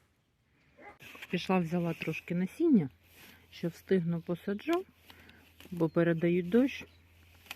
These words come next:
Так, петрушечку обов'язково, хоч в порядочку,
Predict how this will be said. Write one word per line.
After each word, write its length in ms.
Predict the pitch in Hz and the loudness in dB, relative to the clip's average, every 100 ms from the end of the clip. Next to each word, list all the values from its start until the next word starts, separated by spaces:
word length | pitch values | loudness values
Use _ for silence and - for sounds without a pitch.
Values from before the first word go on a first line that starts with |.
| - - - - - - - | -18 -20 -18 -18 -18 -18 -10
Так, 200 | 165 - | -10 -4
петрушечку 800 | 170 196 185 - 208 - 302 349 - - | 0 4 4 2 -4 -2 -4 -4 -14 0
обов'язково, 840 | 226 247 233 233 - - 220 208 | 4 6 8 6 4 2 4 4
хоч 260 | - 208 - | 0 -4 0
в 60 | |
порядочку, 760 | 196 202 196 202 196 - 190 | 2 2 4 4 4 0 0